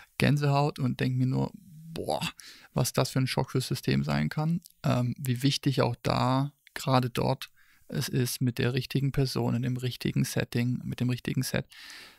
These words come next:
das Ganze begleitet zu bekommen. Und vielleicht kannst du mal in deinen Worten, und das ist gerade bei der Substanz wahrscheinlich unmöglich, ja,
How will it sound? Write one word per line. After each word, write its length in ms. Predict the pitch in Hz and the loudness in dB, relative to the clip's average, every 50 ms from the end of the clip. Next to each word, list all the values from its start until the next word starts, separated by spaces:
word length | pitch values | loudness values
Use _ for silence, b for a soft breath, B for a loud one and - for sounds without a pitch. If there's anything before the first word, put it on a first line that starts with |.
| B _ | B _
das 180 | - 131 - - | -4 -4 -2 0
Ganze 280 | - 127 131 - 123 | 2 2 2 0 0
begleitet 520 | 127 120 123 123 123 123 120 127 131 123 - | -2 -2 0 2 2 2 2 2 0 -2 -2
zu 100 | - - | -2 -2
bekommen. 480 | 135 127 - - - - - 127 143 - - _ _ | -2 -4 0 0 0 0 0 -2 -4 -6 -10 _ _
Und 320 | - - 127 123 123 127 - _ _ _ _ - | -2 0 2 2 2 0 -4 _ _ _ _ -16
vielleicht 360 | - - - 123 120 131 - | -6 -2 0 0 0 0 0
kannst 280 | - 139 131 127 - - | 2 2 2 2 0 -2
du 100 | - 127 | -2 0
mal 500 | 131 131 127 127 127 127 123 123 127 127 b b b b b b b b b b b b _ _ _ | 2 2 2 2 2 2 2 2 0 -4 b b b b b b b b b b b b _ _ _
in 160 | - 123 123 | 0 0 2
deinen 280 | 117 123 120 139 143 131 | 4 4 4 4 4 4
Worten, 400 | 127 123 127 127 - 135 135 131 | 4 4 4 4 2 2 2 2
und 100 | 117 120 | 2 0
das 80 | 120 123 | 0 -2
ist 160 | 123 120 - | -4 -4 -4
gerade 240 | - 127 123 123 123 | -2 0 0 2 2
bei 140 | 123 117 | 2 2
der 160 | 117 131 127 120 | 2 2 0 0
Substanz 480 | 131 123 - - - 120 120 120 - | 0 -2 -2 -2 0 0 0 0 0
wahrscheinlich 480 | 127 123 - 123 123 123 120 120 123 135 | -2 -2 -2 -2 0 0 0 -2 -2 -4
unmöglich, 480 | - 131 127 131 - - 135 139 - | -4 -2 -2 -2 -2 -2 -2 -2 -2
ja, 360 | - - - 110 - - - | -6 -6 -4 -2 -2 -2 -4